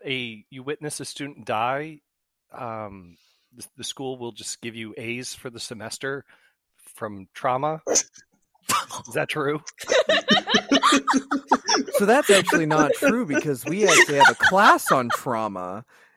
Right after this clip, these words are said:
Speaker 2: and we have counselors here that will, that will help you through this trauma, and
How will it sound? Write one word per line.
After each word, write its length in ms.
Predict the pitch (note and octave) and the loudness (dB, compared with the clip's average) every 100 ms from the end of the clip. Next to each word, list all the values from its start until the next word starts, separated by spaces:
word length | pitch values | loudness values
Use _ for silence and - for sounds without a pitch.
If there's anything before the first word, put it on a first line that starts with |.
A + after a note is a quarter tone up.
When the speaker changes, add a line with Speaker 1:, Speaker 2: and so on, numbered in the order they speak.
| _ | _
Speaker 2:
and 460 | C#3 B2 A2+ A2 A2+ - B2+ | -6 -4 -4 -6 -10 -14 -10
we 140 | B2 | -8
have 180 | B2+ - | -8 -8
counselors 720 | - G3 G3 - F#3 F3+ F3 | -2 0 0 -4 0 0 -2
here 260 | F#3+ E3 D#3+ | -4 -4 -2
that 220 | C3+ A2 | -4 -4
will, 160 | A2 G2 | -6 -6
that 160 | G#2 | -6
will 80 | G2+ | -6
help 260 | A#2 C#3 C#3+ | -6 -6 -6
you 100 | B2+ | -8
through 180 | D#3 | -6
this 200 | C#3 C#3 | -6 -8
trauma, 560 | - B2+ A2+ A2 G#2+ G#2+ A#2 | -10 -10 -10 -8 -12 -14 -14
and 380 | G#2 G2+ G2 | -12 -12 -16